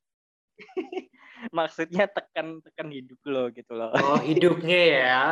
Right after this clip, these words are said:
Speaker 2: Bukan
Speaker 1: Hidup.
Speaker 2: yang lain ya. Kalau yang lain
Speaker 1: Oh,
Speaker 2: mah
Speaker 1: iya.
Speaker 2: itu mah hmm.
Speaker 1: Pencet.
Speaker 2: Oke, next, next, next.
Speaker 1: Oke. <laughs>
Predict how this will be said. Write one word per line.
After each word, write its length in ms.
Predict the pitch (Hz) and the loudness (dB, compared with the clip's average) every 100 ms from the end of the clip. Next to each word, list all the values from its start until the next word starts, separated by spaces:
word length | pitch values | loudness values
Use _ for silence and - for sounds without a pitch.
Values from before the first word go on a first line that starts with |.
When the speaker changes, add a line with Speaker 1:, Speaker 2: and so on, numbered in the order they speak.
| - - - - | -2 -10 -18 -10
Speaker 2:
Bukan 220 | 135 143 | -4 -2
Speaker 1:
Hidup. 80 | 139 | 0
Speaker 2:
yang 80 | 131 | 2
lain 220 | 139 147 | 2 2
ya. 220 | 123 110 123 131 _ _ _ _ | 0 -6 -8 -12 _ _ _ _
Kalau 120 | 135 139 | -2 0
yang 100 | 135 | 0
lain 140 | 160 | 2
Speaker 1:
Oh, 80 | 156 | 2
Speaker 2:
mah 100 | 202 | 2
Speaker 1:
iya. 120 | 233 | 2
Speaker 2:
itu 80 | 214 | 0
mah 260 | 214 208 214 214 214 _ - | 0 -2 -2 -6 -12 _ -12
hmm. 880 | 143 143 151 156 160 160 160 165 165 | -8 -6 -6 -8 -8 -10 -10 -10 -10
Speaker 1:
Pencet. 380 | 165 160 147 131 _ _ _ - | -4 4 4 4 _ _ _ -4
Speaker 2:
Oke, 180 | 180 226 | 0 2
next, 220 | 190 - | 0 0
next, 220 | 139 - | -6 -8
next. 240 | 123 - - - _ _ - | -12 -14 -12 -14 _ _ -4
Speaker 1:
Oke. 220 | - 254 | 0 0
<laughs> 580 | - 262 262 214 - | 4 2 2 -2 -4